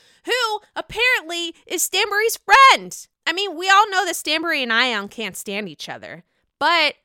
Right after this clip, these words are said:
hello, that's your friend. She's doing a fashion show. It's her first fashion show ever. Don't be a petty ass bitch with Ion because you know that she's gonna be there. Be the bigger person.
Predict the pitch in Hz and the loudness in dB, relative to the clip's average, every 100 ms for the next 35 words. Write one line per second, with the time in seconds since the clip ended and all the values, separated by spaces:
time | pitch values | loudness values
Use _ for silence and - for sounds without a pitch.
0 | _ 254 294 330 302 285 285 _ - 254 | _ -12 -4 -2 0 -2 -6 _ -6 -2
1 | 294 - 311 - 262 262 214 165 _ - | -2 -2 -10 -6 2 2 2 -4 _ -12
2 | 277 269 294 302 294 - 240 254 - 240 | -10 -10 -8 -8 -8 -2 0 0 -4 -12
3 | - 175 - - 226 311 285 - 302 330 | -10 -10 -10 -14 -8 -8 -8 -4 -2 -2
4 | - - _ 277 277 294 311 320 294 269 | -4 -14 _ 0 0 0 -8 -4 0 4
5 | 330 277 160 160 _ _ _ _ _ - | 4 2 -6 -10 _ _ _ _ _ -8
6 | 302 370 440 370 339 359 349 - - 427 | -6 -4 -6 -2 0 2 2 0 -4 -4
7 | - 233 294 - 254 349 339 269 277 269 | -4 -10 -10 -2 2 2 2 -2 -4 -12
8 | 302 269 294 285 294 - 277 285 269 202 | -12 -10 -6 -6 -6 -10 -8 -6 -6 -6
9 | 294 320 202 202 220 269 _ _ _ _ | -6 -4 -4 -4 -4 -6 _ _ _ _
10 | _ - 302 339 349 339 392 - 226 208 | _ -8 -6 -6 -6 -4 -6 -6 -6 -6
11 | - 208 202 208 | -6 -6 -6 -8